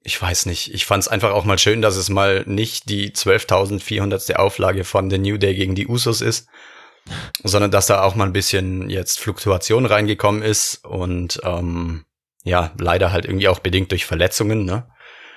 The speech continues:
Ähm, ansonsten Morrison in Topform, also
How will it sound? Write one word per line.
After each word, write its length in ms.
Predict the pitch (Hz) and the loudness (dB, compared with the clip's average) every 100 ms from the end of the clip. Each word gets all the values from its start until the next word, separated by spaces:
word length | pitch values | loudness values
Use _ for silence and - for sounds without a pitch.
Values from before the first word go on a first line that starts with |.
| - - _ 101 | -20 -20 _ -2
Ähm, 380 | 98 98 98 | 0 0 0
ansonsten 460 | 95 95 107 - 107 | 0 2 2 0 0
Morrison 440 | 95 110 131 - | 4 4 4 0
in 180 | 101 95 | -4 -4
Topform, 600 | - 127 - 98 110 123 | -2 -2 0 0 2 0
also 420 | 85 92 90 87 | -2 -2 -2 -4